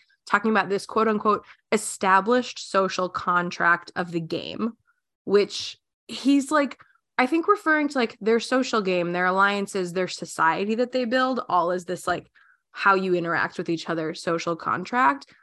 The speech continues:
And he says, like, every season the players get to decide, like, the rules of this societal social contract, which is just not true. Like, the rules are pretty set.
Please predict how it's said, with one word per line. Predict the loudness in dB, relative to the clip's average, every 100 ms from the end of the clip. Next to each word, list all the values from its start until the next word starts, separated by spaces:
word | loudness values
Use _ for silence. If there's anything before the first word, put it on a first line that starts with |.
| _
And | 2 4
he | 4
says, | 4 0 2
like, | 0 -2 -8 _ -2
every | 2 2
season | 2 2 4 2
the |
players | 0 -2 0 0
get | -2 -4
to | -6
decide, | -4 2 4 4 0
like, | -2 -4
the | -4
rules | -2 -2 0 0 -2 -4 -14 _ 0
of | 0
this | 0 -2 -4 -14 -20 _
societal | -8 2 4 6 4 2
social | 0 0 0
contract, | 0 0 0 0 0 -2
which | -4 -2 -2
is | 0
just | 2 2 2
not | 2
true. | 0 -6 -8 _ -4
Like, | -4 -6 _ 0
the | 2
rules | 4 6 6
are | 2
pretty | 0 -4 -4
set. | -6 -4 0 0 -2